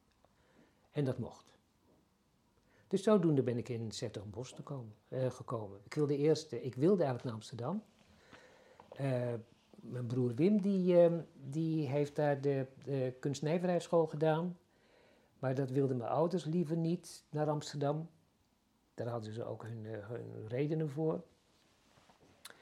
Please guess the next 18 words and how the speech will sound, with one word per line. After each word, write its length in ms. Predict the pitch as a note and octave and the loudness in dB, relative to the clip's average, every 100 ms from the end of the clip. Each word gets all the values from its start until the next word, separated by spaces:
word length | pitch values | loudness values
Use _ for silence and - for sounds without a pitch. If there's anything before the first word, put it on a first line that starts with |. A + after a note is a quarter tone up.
| - - _ - - _ _ _ _ - | -20 -20 _ -20 -20 _ _ _ _ 8
Maar, 360 | F#3+ G3+ F#3+ | 12 12 12
eh, 200 | F#3 F3 | 12 12
's 80 | E3+ | 12
Hertogenbosch, 760 | G3+ G3+ F3 F3 G#3 C#3+ - C#3+ | 8 6 6 8 8 6 0 2
dat 220 | E3 E3+ | 2 4
stond 380 | - E3 D#3 C3+ | 6 6 6 -2
op 180 | C#3+ | 0
dat 180 | D#3 F3 | 2 2
moment 420 | D#3+ D3 C#3+ C#3 | 2 2 2 0
heel 280 | A#2+ B2 E3+ | 0 6 6
goed 200 | D#3+ C#3+ | 6 0
aangeschreven. 800 | D#3 E3 - - A2+ A2 A#2+ A#2+ _ _ _ _ _ _ _ _ _ _ _ _ | 0 -2 -8 -6 -6 -6 -12 -18 _ _ _ _ _ _ _ _ _ _ _ _
En 720 | - E3 D#3 D#3 D3+ D3 D3 - | 4 8 10 8 6 0 -2 -4
mijn 380 | C#3+ C#3 C3+ A#2 | 0 2 0 0
broer, 640 | C3+ F#3+ G#3+ D3+ A#2 G2 - _ _ _ - | 6 8 10 8 6 -4 -16 _ _ _ -2
die, 540 | D3+ D3+ C#3+ C#3 C3+ | 0 0 0 0 2
eh, 300 | C3 B2 A#2+ - | 2 0 -4 -2
kende 640 | E3+ E3+ D3+ C3+ B2 B2 | 2 4 4 2 2 0